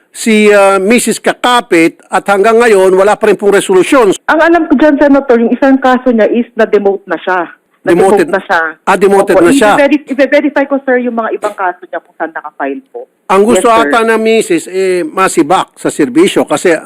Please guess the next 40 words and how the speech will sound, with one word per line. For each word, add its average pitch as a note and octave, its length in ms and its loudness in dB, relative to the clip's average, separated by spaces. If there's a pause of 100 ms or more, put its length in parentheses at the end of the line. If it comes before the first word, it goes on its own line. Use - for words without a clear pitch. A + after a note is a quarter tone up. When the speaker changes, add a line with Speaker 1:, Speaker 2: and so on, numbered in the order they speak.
(200)
Speaker 1:
manloloko D#3+ 640 2
po E3+ 120 -2
ito. E3+ 200 0
Ang C3 160 2
dami D3 240 2
na D3+ 80 0
pong D3+ 160 -2
Speaker 2:
Oo D3+ 80 2
Speaker 1:
naloko, E3 240 0
ang D#3 120 0
Speaker 2:
nga D3+ 120 2
Speaker 1:
dami F#3+ 80 2
Speaker 2:
po A#3+ 80 0
Speaker 1:
pong E3 80 0
Speaker 2:
eh. D3+ 80 2
Speaker 1:
nabuntis. D3+ 440 0
Grabe D#3 320 0
naman D#3 200 2
po. C#3 240 -2 (240)
Kasi - 280 -2
bandang D#3+ 360 2
huli, F#3+ 200 4
baka D3+ 280 0
gagawa D#3 400 2
ito - 80 -4
ng D#3+ 160 2
kalokohan E3 440 0
para D3+ 160 0
masuportahan D3+ 600 -2
yung D#3 80 -2
kanyang D3+ 240 -2
bisyong D3+ 300 0
pambababae. D3+ 680 2
Baka C#3 240 0
bagnakaw D3+ 540 0
to, - 100 -2
maging C3+ 280 0
corrupt, E3 320 -2
et - 120 -14
cetera. D#3+ 320 -4